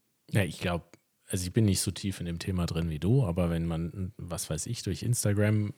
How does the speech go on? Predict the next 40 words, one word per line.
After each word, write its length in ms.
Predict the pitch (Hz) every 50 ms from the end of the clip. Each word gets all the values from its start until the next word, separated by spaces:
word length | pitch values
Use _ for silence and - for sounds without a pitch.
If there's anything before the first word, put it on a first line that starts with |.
| _ _ _ _ _ _
äh, 280 | - 110 104 98 95 92 -
wischt, 560 | - 95 92 92 113 117 - - - - - - - - - - - - - -
ähm, 460 | - 98 98 98 101 98 95 80 - - - - - 90 98 85 78 82 67 98
man 240 | 98 95 90 87 90
kriegt 260 | - - 104 - -
ja 80 | 107 95
in 160 | 87 95 92
zehn 220 | - - 107 107
Minuten 800 | 113 117 113 113 110 120 127 - 127 123 123 120 120 117 - - - _ _ _ _ _ _ _ _ _ _ _ _ _ -
tausend 580 | - 90 107 139 135 147 143 139 147 - -
Arten, 480 | - 101 98 101 - - 139 123 107 98
wie 80 | 104 101
man 160 | 107 104 98
irgendwie 320 | - - 104 104 98 -
abnehmen 420 | - - - - 127 120 120 131 127
kann 440 | - - 123 131 139 143 143 147 - _
und 320 | - - 127 120 117 110
zum 160 | - - 110 101
Teil 420 | - 98 92 95 107 117 113 -
völlig 880 | - - - - - - 196 214 202 196 185 185 180 185 175 - - -
konträr. 800 | - - 123 120 117 - - - 90 98 123 151 170 190 170 160
Also 360 | - 107 101 110 107 101 98
die 180 | 95 - 98 -
einen 240 | 87 101 113 117 113
sagen, 280 | 110 101 98 107 107
du 80 | 101 98
darfst 380 | 95 85 85 90 - - -
nur 300 | - 107 123 160 185 175
tierische 960 | 147 - 151 151 151 143 151 135 135 - - 131 123 120 117 113 113 110 110 110
Fette 440 | 107 - - 120 - - 117 110 -
essen, 400 | - 104 113 - - 110 107 95
die 100 | 90 87
anderen 240 | 85 90 90 87 87
sagen, 340 | 85 85 80 82 85 85
auf 140 | 80 80 -
gar 220 | - - 78 85 85
keinen 480 | - - 117 127 135 143 143 135 127
Fall 360 | - - 120 110 110 110 110
tierische 500 | 101 - 113 107 101 98 98 - - 98
Fette, 440 | 101 - 104 95 - - 95 95 92